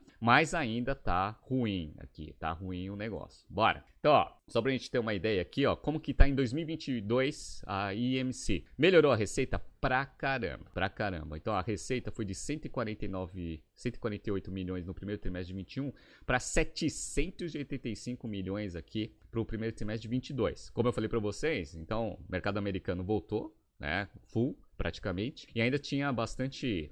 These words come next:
né, lançamento aí que deu uma bela de uma ajudada, como falei pra vocês lá no caso do Cinemark. Então, ó, ele conseguiu absorver melhor essa,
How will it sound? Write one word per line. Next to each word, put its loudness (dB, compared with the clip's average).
né, -4
lançamento -4
aí -2
que -6
deu -2
uma -4
bela -2
de -8
uma -6
ajudada, -4
como -8
falei -4
pra -4
vocês -4
lá -2
no -2
caso -2
do -4
Cinemark. -4
Então, 0
ó, -2
ele 2
conseguiu -2
absorver -2
melhor -2
essa, -6